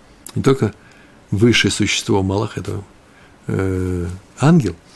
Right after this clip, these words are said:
но он ещё и управляет всем этим миром. И просьбу мы ему говорим, и благодарность.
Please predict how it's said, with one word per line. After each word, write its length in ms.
но 120
он 80
ещё 240
и 100
управляет 460
всем 180
этим 220
миром. 200
И 180
просьбу 400
мы 100
ему 200
говорим, 320
и 100
благодарность. 720